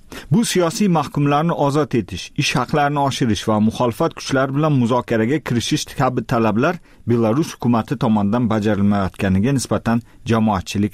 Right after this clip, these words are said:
reaksiyasidir. Mavzu tafsilotlari bilan men Umidbek. Ammo Рабочий ruh ishchilar harakati asoschilaridan biri bo'lmish Gleb Sanders yalpi ish tashlash e'lon qilish uchun hali sharoit pishib yetilmagan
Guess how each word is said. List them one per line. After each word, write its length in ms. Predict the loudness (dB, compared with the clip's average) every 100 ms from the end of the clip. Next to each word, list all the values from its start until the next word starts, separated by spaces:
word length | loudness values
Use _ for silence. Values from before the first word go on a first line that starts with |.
| 0
reaksiyasidir. 840 | 2 0 -2 -2 -2 0 -2 -2 -4 -12 -18 -16 -4
Mavzu 260 | 0 0 0 -2
tafsilotlari 600 | -2 0 0 0 0 0
bilan 160 | 0 2
men 160 | 0 -2 -2
Umidbek. 380 | -2 -2 -4 -6 -20 -20 -6 0
Ammo 160 | 0 2
Рабочий 480 | 0 0 0 2 2
ruh 320 | 4 2 0 -6 -10
ishchilar 380 | -4 0 2 2
harakati 540 | 0 -2 0 0 0
asoschilaridan 840 | 0 0 -2 0 0 2 0 0 0
biri 120 | 2 2
bo'lmish 280 | 2 2 0 0
Gleb 220 | 2 2
Sanders 540 | 0 0 2 0 0 -4 -6 -2
yalpi 280 | 0 0 -2 -2
ish 80 | -2
tashlash 360 | -2 0 -2 0 2
e'lon 220 | 2 0 0
qilish 240 | 0 0 -2
uchun 160 | -2 0
hali 200 | 0 -2 0
sharoit 340 | 2 2 0 -4
pishib 220 | -2 2 4
yetilmagan 580 | 2 2 2 2 0